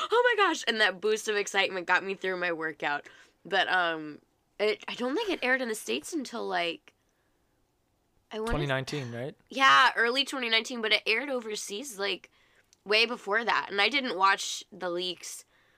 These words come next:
Speaker 1: but, um, and then it was kind of underwhelming. Isabella was barely in it. She killed every
Speaker 2: Yeah.
Speaker 1: moment that she was in, but it was a little underwhelming. Um, but still good.
Speaker 2: Eh,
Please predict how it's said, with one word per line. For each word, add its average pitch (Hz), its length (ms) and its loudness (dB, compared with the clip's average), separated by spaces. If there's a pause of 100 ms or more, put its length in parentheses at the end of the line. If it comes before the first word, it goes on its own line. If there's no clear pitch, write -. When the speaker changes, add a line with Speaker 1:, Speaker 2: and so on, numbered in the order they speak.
(240)
Speaker 1:
but, 175 160 -6
um, 160 440 -4 (580)
and 233 140 2
then 247 160 6
it 220 100 2
was 247 140 -2
kind 247 360 2
of 247 100 4
underwhelming. 180 1000 0 (380)
Isabella 240 540 4
was 214 200 2
barely 185 420 0
in 170 140 0
it. 170 120 -2
She 294 220 2
killed 285 400 2
every 175 240 4
Speaker 2:
Yeah. 151 220 8
Speaker 1:
moment 147 200 0
that 160 140 -6
she - 160 -6
was 170 160 -4
in, 160 180 -6
but 170 200 0
it 202 120 2
was 214 280 2
a 226 60 -2
little 202 300 -2
underwhelming. 175 760 -4 (640)
Um, 170 380 -6 (120)
but 240 180 -2
still 320 220 -4
good. 208 260 -2 (720)
Speaker 2:
Eh, 220 180 2